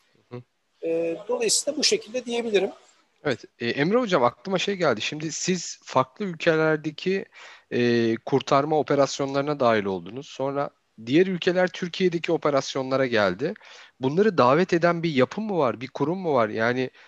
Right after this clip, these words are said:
Speaker 1: bir davet olunca mı gidiyor bu ekipler diğer ülkelere, yoksa herkes gönüllü olarak mı gidiyor? Nasıl oluyor orası acaba?
Speaker 2: Devlet çok önemli. Bakanlıklarla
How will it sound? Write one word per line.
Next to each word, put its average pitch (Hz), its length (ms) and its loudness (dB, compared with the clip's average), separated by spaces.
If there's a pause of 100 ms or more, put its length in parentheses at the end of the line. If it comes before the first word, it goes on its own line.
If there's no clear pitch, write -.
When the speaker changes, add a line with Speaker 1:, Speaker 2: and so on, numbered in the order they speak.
(120)
Speaker 1:
bir 151 120 -2
davet 143 340 4
olunca 190 320 0
mı 185 100 -4
gidiyor 165 340 -4
bu 151 100 2
ekipler 127 460 0
diğer 127 180 0
ülkelere, 120 560 -2
yoksa 127 520 -2
herkes 143 380 0
gönüllü 135 340 2
olarak 151 360 2
mı 151 60 -6
gidiyor? 120 380 -4 (460)
Nasıl 139 220 -4
oluyor 147 240 -2
orası 107 240 -4
acaba? 113 320 -6 (400)
Speaker 2:
Devlet 208 440 -4 (220)
çok 220 180 -10
önemli. 160 440 -6
Bakanlıklarla 190 920 -6